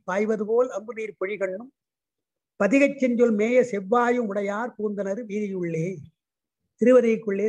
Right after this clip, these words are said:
சென்றார்கள்னார்." கண்டார்கள், கை தலைமேல் குவித்தார்கள்னார். எவ்வளவு பெரிய புண்ணியம் அவங்களுக்கெல்லாம். உள்ளே வருகிறார் அப்பர் பெருமான். கண்டார்கள்,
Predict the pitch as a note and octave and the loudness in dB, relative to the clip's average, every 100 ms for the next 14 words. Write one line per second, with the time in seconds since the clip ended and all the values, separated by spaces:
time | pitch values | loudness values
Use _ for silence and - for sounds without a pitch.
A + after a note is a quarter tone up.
0 | F#3 F3+ F#3+ F#3+ F3+ F#3 E3+ E3 G#3+ _ | -2 -6 -4 -4 -4 -6 -6 -10 -10 _
1 | _ _ _ _ _ _ _ _ _ _ | _ _ _ _ _ _ _ _ _ _
2 | _ _ _ _ _ - F#3 G#3+ A#3 B3 | _ _ _ _ _ -6 -4 -2 0 2
3 | B3 A#3 A#3+ A#3+ C4+ G#3 F3 - _ _ | 2 2 0 -2 -4 -8 -12 -20 _ _
4 | _ _ - A#3+ C#4 C#4 A3 B3 B3+ C4 | _ _ 2 4 4 2 2 2 0 -2
5 | C4 A#3 A#3 - G#3+ F#3+ F#3 F#3 E3+ - | -2 -4 -4 0 0 0 -2 -6 -12 -12
6 | - G#3 - F#3+ - _ _ _ _ _ | -6 -6 -4 -6 -6 _ _ _ _ _
7 | _ _ _ _ _ A3+ - F#3+ D3+ F3 | _ _ _ _ _ -8 -6 -6 -8 -10
8 | - - - - _ _ _ _ _ _ | -20 -20 -20 -20 _ _ _ _ _ _
9 | _ _ _ G3 A#3 C4 B3+ A#3+ G#3 A3 | _ _ _ 2 4 6 4 4 0 0
10 | A#3+ A3+ G#3+ G3 G3 E3+ D#3+ _ _ _ | -2 0 -2 -2 -4 -4 -8 _ _ _
11 | _ _ _ _ _ _ _ _ - G3+ | _ _ _ _ _ _ _ _ -8 2
12 | A#3+ B3 G#3+ A3 G#3+ A3+ C4+ - F3 G#3+ | 4 4 4 2 2 0 -2 -10 -18 -16
13 | F#3+ F#3 F3+ A3+ B3 F3+ G3 A#3 A3+ A3 | -12 -6 -2 -2 -4 -6 0 2 4 2
14 | F#3 F#3+ | -2 -6